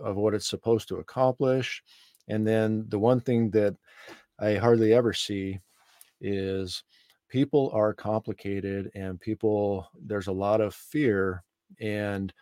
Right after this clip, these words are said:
loss of control when you change something. So I'll take, I'll go back to S C B A.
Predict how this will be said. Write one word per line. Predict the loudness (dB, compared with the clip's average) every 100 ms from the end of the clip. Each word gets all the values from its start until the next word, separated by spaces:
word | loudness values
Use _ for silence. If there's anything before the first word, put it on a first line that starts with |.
| -4
loss | 2 2 2
of | -8
control | -8 -2 4 6 6 2 -4 -6
when | -4 -2
you | -4
change | -6 -8 -8
something. | -12 -16 -20 -20 _ _ _ _ _ -14
So | -4 -4
I'll |
take, | 0 2 2
I'll | 0
go | 0 2
back | 2 0
to | 0 0 0 -2 -4
S | -6
C | -6
B | -2 0
A. | 0